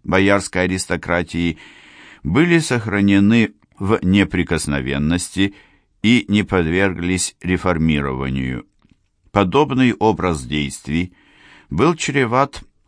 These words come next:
опасным политическим конфликтом. Монархия не могла сокрушить устои политического могущества знати и дать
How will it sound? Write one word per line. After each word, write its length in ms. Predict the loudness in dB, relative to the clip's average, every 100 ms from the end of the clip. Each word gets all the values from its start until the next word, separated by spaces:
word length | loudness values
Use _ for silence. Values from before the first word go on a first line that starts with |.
| _
опасным 680 | -4 0 0 0 0 0 0
политическим 960 | -4 -4 -4 -4 -6 -4 -6 -4 -4
конфликтом. 680 | -2 -4 -4 -8 -10 -12 -14 -14 _ _ _ _ _ _ _
Монархия 840 | 0 4 2 0 -2 0 0 -2 -8 _ _ _
не 160 | 2
могла 440 | 4 2 2 0 0
сокрушить 800 | -2 -10 -6 -8 -4 -4 -6 -12 _
устои 800 | -8 -8 -6 -2 0 0 0 -2
политического 960 | -4 -4 -4 -6 -8 -6 -8 -4 -2
могущества 840 | -2 -4 -4 -8 -8 -10 -10 -8 -8
знати 640 | -4 -2 -2 -2 -4 -4 -6 -20 -20 _ _ _
и 120 | -2
дать 420 | 0 2 0 -4